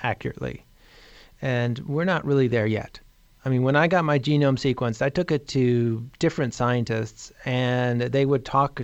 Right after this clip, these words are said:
to me about the genome, and sometimes they tell me different things. <laughs> And the reason for that is because they were introducing errors into the sequencing, or there were errors from the start.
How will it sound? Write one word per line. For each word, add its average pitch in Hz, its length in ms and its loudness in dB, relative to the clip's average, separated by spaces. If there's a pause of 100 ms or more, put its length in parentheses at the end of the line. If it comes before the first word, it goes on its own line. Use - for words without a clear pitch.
to 131 120 -4
me 120 120 0
about 113 220 -2
the 123 60 -12
genome, 131 520 0
and 135 340 0
sometimes 160 600 -2 (260)
they 147 100 0
tell 147 180 -2
me 139 120 2
different 113 360 -4
things. - 480 -6 (300)
<laughs> - 280 -6
And 151 200 4
the 139 120 4
reason 143 340 2
for - 260 2
that 123 280 2
is 135 200 0
because 123 720 0 (460)
they 131 420 2
were 120 1000 4 (140)
introducing 131 580 0
errors 127 540 0
into 120 520 0
the 117 100 -2
sequencing, - 580 -4
or 127 160 2
there 131 140 4
were 127 120 4
errors 131 420 2
from 120 220 0
the 110 80 -2
start. - 420 -2